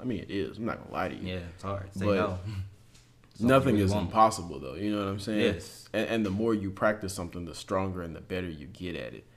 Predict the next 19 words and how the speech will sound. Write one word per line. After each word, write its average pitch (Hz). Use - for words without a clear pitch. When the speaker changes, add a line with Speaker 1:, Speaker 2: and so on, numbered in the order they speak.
Speaker 1:
But 101
I 101
think 196
also 95
what, 98
what 101
helps 123
purity 110
is 101
knowing 90
your 92
self-worth 87
as 82
a -
person, 82
as 90
a 73
man. 80
Speaker 2:
Mm-hmm. 160